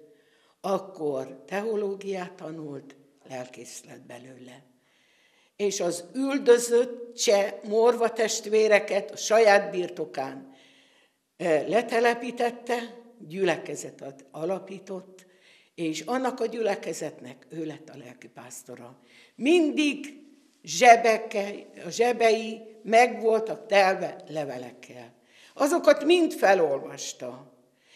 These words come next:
És azokban a levelekben arról volt szó,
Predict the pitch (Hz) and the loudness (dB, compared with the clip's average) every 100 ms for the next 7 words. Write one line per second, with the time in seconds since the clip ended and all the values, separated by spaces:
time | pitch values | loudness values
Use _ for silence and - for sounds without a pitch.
0 | _ - 214 269 254 220 233 220 214 226 | _ -6 0 0 0 0 2 6 6 8
1 | 220 214 208 208 202 202 - 208 226 226 | 8 6 4 0 0 -4 -2 4 6 6
2 | 233 226 247 240 240 - 254 254 | 4 6 6 6 2 -4 -2 -4